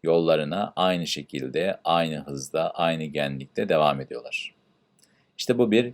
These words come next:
yapıcı, kuvvetlendirici girişimdi. Peki bir de bunun tersi var. Buna da zayıflatıcı, bozucu girişim diyoruz. Orada ne oluyor?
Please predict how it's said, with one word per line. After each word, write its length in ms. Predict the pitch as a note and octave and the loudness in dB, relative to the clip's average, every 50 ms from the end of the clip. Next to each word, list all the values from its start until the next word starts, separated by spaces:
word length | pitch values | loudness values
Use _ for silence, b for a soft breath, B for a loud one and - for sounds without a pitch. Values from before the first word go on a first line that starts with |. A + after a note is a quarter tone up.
| - | -2
yapıcı, 560 | - F#2 F2+ - G2+ F2+ - E2+ F2+ G2 G2+ - | 0 0 0 2 0 -4 0 2 2 2 0 -2
kuvvetlendirici 680 | - E2+ F2 F2 - - E2+ E2+ E2+ E2+ D#2+ D#2+ G#2 G2+ | -2 0 0 0 0 0 -2 -2 -2 -2 -6 -6 -6 -4
girişimdi. 580 | F2 E2 D#2 D2 - - D#2 C#2+ C2 - - _ _ _ _ _ _ - | -4 -4 -2 -4 -6 -6 -6 -8 -10 -12 -14 _ _ _ _ _ _ 4
Peki 360 | C#3 C#3 C3+ - B2+ A#2+ A#2 | 4 4 6 6 4 4 6
bir 40 | B2+ | 8
de 100 | C3+ B2 | 8 8
bunun 180 | A#2+ C3+ C#3 C3 | 8 6 4 6
tersi 440 | C3+ B2 B2+ A#2+ - - - A#2 | 10 12 12 12 12 8 4 6
var. 260 | F#2+ D#2+ D2+ - - _ _ - | 6 6 4 2 -10 _ _ 0
Buna 180 | G2 G2+ G2+ | 2 4 6
da 80 | A2 A#2+ | 6 6
zayıflatıcı, 680 | G2+ G2 F#2+ G2 F#2 - G2+ G2+ - - G2 G2 E2+ | 8 6 4 4 4 4 2 2 2 2 -2 -2 0
bozucu 320 | E2 F2 F2 F#2 F2+ F#2 F#2+ | 0 0 -2 -2 -2 -2 -2
girişim 420 | E2 E2+ D#2+ D#2 - - D#2+ D#2 | 0 0 0 0 -2 -4 -4 -4
diyoruz. 200 | D#2 E2+ G#2 G#2+ | -2 -4 -2 0
Orada 280 | A2 G2+ G#2 G#2 A#2+ A#2+ | 4 6 6 8 8 8
ne 80 | G#2+ | 8
oluyor? 440 | G2 F2+ E2 D#2+ F2+ A2+ B2+ - - | 6 4 4 2 2 0 0 -2 -4